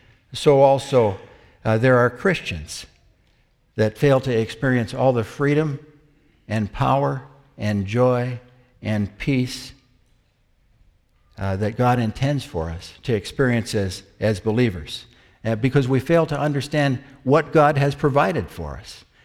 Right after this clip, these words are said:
as followers of Jesus Christ. And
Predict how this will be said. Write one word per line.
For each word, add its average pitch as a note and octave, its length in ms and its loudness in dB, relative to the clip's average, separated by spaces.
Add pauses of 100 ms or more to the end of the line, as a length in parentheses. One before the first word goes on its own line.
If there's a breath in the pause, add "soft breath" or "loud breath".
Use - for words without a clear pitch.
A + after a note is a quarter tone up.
(120)
as A2 180 -4
followers A2 480 0
of F#2+ 80 -6
Jesus G2+ 340 -4
Christ. - 540 -6 (720 soft breath)
And A#2+ 120 -6